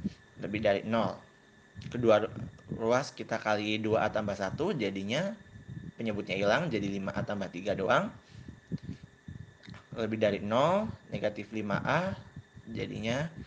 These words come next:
kita pindah ruas, negatif tiganya, jadinya A. Kita balik tandanya, dibagi ke sini karena negatif lima ya. Jadi kita balik tangga-,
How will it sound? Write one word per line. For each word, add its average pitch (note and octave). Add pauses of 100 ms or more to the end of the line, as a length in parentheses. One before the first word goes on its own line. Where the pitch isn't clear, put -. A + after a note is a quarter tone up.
(160)
kita -
pindah A2+
ruas, B2
negatif G2+
tiganya, G#2+
jadinya G#2
A. F#3 (1800)
Kita A2
balik G#2
tandanya, G#2+
dibagi G#2+
ke -
sini B2
karena G#2
negatif G2+
lima C3
ya. C#3+ (880)
Jadi G#2
kita A2
balik G#2
tangga-, G2